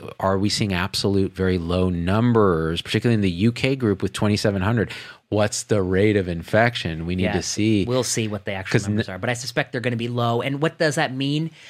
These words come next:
Speaker 2: That means that the quoted point estimate of efficacy is likely to be different than the ultimate point estimate of efficacy. So I wouldn't be surprised that the Pfizer, instead of ninety-five or ninety percent, comes in at eighty-two percent or something like that when you have a lot big,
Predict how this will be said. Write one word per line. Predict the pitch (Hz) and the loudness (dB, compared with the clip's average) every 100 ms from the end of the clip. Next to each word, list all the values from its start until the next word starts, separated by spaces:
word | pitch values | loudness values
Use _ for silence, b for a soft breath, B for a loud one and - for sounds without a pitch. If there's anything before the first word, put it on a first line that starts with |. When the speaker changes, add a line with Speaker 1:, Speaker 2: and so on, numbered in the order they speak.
| B - | B -6
Speaker 2:
That | 147 151 | -2 -2
means | 160 151 151 135 - | 0 2 2 0 -2
that | 123 123 120 - | -2 -2 -2 -8
the | |
quoted | - - - 180 190 - | -8 -4 2 2 2 -4
point | - 147 127 | -2 0 0
estimate | 123 - 135 | -2 -2 -2
of | 120 | 0
efficacy | 113 - 147 147 - 185 202 208 B B B | -2 -4 -4 -4 -2 0 0 -4 B B B
is | - 131 | -4 -2
likely | 135 131 135 - 139 131 | 0 0 0 -2 -4 -2
to | - 139 | -2 -2
be | 117 113 | -2 -2
different | 104 143 - 180 185 - | -2 -2 0 -2 0 -2
than | 127 | -2
the | 120 127 - | -2 -4 -2
ultimate | 135 147 143 131 123 | 0 0 0 -2 -2
point | 131 120 | -2 0
estimate | 120 - 117 113 | -2 -2 -4 -2
of | 123 | -2
efficacy. | 127 131 107 - 101 101 B B | -4 -6 -8 -6 -8 -8 B B
So | - 131 | -6 -2
I | |
wouldn't | 147 160 190 | 0 2 0
be | 180 | -2
surprised | 151 135 - 135 135 135 123 120 - - 113 | -4 -6 -4 -2 0 0 -4 -8 -16 -12 -6
that | 117 127 | -4 -4
the | |
Pfizer, | - 131 135 127 123 120 | -2 -2 0 0 -2 -2
instead | 120 117 113 | -4 -2 0
of | |
ninety-five | 117 120 120 123 117 | 0 -2 -2 -2 -2
or | |
ninety | 120 120 123 | -2 -2 -4
percent, | 117 113 113 113 B B - | -4 -4 -4 -6 B B -8
comes | 135 120 | -6 -4
in | 120 113 | -2 -4
at | 110 - | -4 -6
eighty-two | 123 117 110 123 | -4 -4 -2 -4
percent | 117 - 104 | -4 -4 -4
or | 107 | -4
something | 117 113 | -4 -4
like | 110 | -4
that | 113 | -4
when | 110 | -2
you | 110 | 0
have | 107 | 2
a | |
lot | 117 117 - | 0 0 -2
big, | 131 | -6